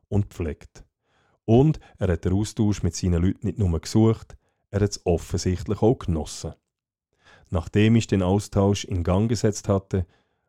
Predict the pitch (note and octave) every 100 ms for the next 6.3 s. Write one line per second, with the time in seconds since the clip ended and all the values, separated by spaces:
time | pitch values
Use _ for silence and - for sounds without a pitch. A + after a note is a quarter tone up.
0 | _ F2 G2 - G2 G2 F#2+ G2 F#2+ F#2+
1 | G#2 B2 - A#2 - - B2+ C#3 D3 -
2 | A#2 C#3 D3+ - C#3 D3 - D#3 C#3+ B2
3 | G#2+ - - F2+ G2 F#2 - F#2 F2+ F2+
4 | - G2+ G#2 A2+ A2+ - A#2 A#2 A#2 G2
5 | E2+ F#2 F2 G2+ G2 F2+ - E2+ D#2+ F2+
6 | - F2